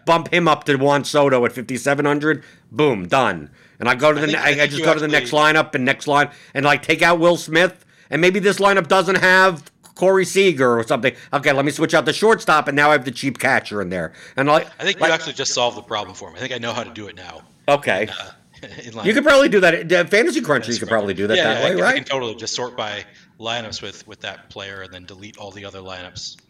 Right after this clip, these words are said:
Speaker 2: for sure. So it should be, it should actually be relatively
Speaker 1: Right.
Speaker 2: easy.
Speaker 1: I mean, I fi-, I find that easier than trying to rebuild the lineups.
Speaker 2: Yeah, for sure.
Speaker 1: Uh, and then also, once you start rebuilding the lineups, everything, everything you planned in the beginning gets all fucked up anyway, right?
Speaker 2: Yeah.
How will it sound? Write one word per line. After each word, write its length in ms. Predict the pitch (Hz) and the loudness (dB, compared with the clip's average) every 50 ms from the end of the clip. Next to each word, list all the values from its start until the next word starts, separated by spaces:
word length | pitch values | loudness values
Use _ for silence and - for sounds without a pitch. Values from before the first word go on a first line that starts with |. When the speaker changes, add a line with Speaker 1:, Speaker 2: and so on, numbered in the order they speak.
| _ _ | _ _
Speaker 2:
for 120 | - - - | -20 -20 -16
sure. 240 | - - 87 80 - | -16 -16 -16 -16 -14
So 280 | - - 90 82 78 - _ _ _ _ _ _ - - _ _ _ - | -14 -14 -14 -14 -16 -20 _ _ _ _ _ _ -20 -20 _ _ _ -16
it 80 | 131 | -10
should 200 | - - 160 143 | -6 -4 -4 -4
be, 180 | 120 120 117 123 | -4 -6 -8 -8
it 60 | 123 | -6
should 160 | 120 - 147 120 | -4 -4 -2 -2
actually 240 | 110 - - 110 98 | -4 -6 -6 -12 -16
be 120 | 90 92 | -16 -14
relatively 280 | 92 90 87 82 139 147 | -12 -12 -6 -2 0 0
Speaker 1:
Right. 220 | 110 78 - - | 0 0 -4 -14
Speaker 2:
easy. 160 | - - - - _ _ _ - | -20 -20 -20 -20 _ _ _ -2
Speaker 1:
I 60 | 156 | 0
mean, 120 | 185 196 190 | 2 2 4
I 160 | 180 190 208 | 4 4 4
fi-, 220 | 214 226 208 190 185 | 4 2 0 2 4
I 140 | 175 185 | 2 2
find 300 | 190 - 202 185 180 175 | 2 2 2 2 2 4
that 160 | 170 165 160 143 | 4 2 2 2
easier 320 | 160 165 147 139 143 135 | 0 0 2 2 0 2
than 140 | 123 131 120 | 0 0 -2
trying 280 | - - 139 131 127 123 | 0 2 2 2 2 0
to 60 | 117 | 0
rebuild 400 | 107 113 113 101 113 113 104 92 | 0 -2 -2 0 0 0 0 0
the 60 | 87 90 | -4 -4
lineups. 680 | 90 98 95 90 80 67 - - _ - - - - - _ _ _ _ _ _ _ _ _ _ _ | -2 -2 -2 -4 -6 -8 -14 -20 _ -20 -20 -20 -20 -20 _ _ _ _ _ _ _ _ _ _ _
Speaker 2:
Yeah, 220 | - - - - - | -12 -12 -12 -12 -18
for 160 | - - 92 | -20 -18 -16
sure. 160 | - 90 - - - _ - _ _ _ _ | -16 -16 -16 -18 -20 _ -20 _ _ _ _
Speaker 1:
Uh, 120 | - 127 147 139 | 0 0 2 4
and 140 | 147 160 | 4 4
then 140 | 175 175 175 | 4 4 4
also, 280 | 170 165 160 - 160 151 | 6 4 4 4 2 2
once 220 | 147 151 143 135 143 | 4 2 2 0 -2
you 60 | 139 | -2
start 180 | - 156 143 | 0 2 2
rebuilding 320 | 135 139 123 135 127 123 123 | 2 2 2 0 0 0 2
the 80 | 131 | 2
lineups, 280 | 135 156 147 127 107 - | 2 4 4 2 2 0
everything, 360 | 127 120 120 110 113 113 110 | 0 0 0 0 -2 -4 -4
everything 380 | 110 120 127 127 123 104 123 120 | -2 -2 -2 -2 -2 -2 -2 -2
you 80 | 110 107 | -2 -2
planned 400 | - - - 123 120 117 113 107 | -4 -4 -2 0 2 2 0 -2
in 60 | 107 | -4
the 60 | 107 101 | -6 -6
beginning 360 | 104 110 120 127 113 95 90 | -6 -4 -2 -2 -2 -4 -6
gets 320 | 87 87 - - - - _ _ _ _ _ _ _ _ _ _ - _ | -8 -10 -12 -14 -20 -20 _ _ _ _ _ _ _ _ _ _ -18 _
all 120 | - 95 87 | -10 -10 -10
fucked 420 | - - - 123 104 - - - | -8 -6 -4 -4 -4 -4 -2 -4
up 140 | 110 101 123 | -2 -2 -2
anyway, 380 | 123 104 87 73 - - - | -2 -2 -4 -8 -12 -16 -10
right? 360 | - 98 107 104 104 - - - _ _ _ _ _ _ _ - | -4 -2 0 0 0 -2 -8 -16 _ _ _ _ _ _ _ -16
Speaker 2:
Yeah. 140 | - 85 | -14 -14